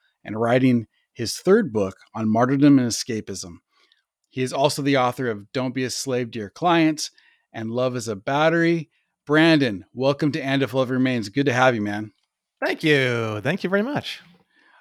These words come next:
Speaker 1: All right. So first of all, um, tell me, tell me a little bit about your background and, and how you got into this, you know, uh, state nationalism and, and,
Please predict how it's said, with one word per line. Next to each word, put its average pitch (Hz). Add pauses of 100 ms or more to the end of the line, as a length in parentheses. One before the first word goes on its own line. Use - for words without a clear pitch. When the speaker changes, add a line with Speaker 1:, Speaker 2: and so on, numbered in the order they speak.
Speaker 1:
All 156
right. 156
So 170
first 202
of 180
all, 147 (240)
um, 151
tell 202
me, 233
tell 175
me 226
a 214
little 202
bit 202
about 180
your 160
background 156
and, 139
and 143
how 143
you 151
got 151
into 143
this, 135
you 143
know, 123 (360)
uh, 117
state 151
nationalism 139
and, 123
and, 123